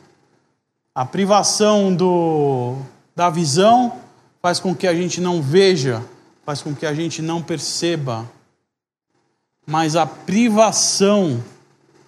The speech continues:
do nosso sentido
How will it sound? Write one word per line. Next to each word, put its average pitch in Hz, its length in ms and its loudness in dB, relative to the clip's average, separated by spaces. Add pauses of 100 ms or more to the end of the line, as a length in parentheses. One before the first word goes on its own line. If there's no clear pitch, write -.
(1400)
do 160 120 2
nosso 175 320 0
sentido 180 1000 0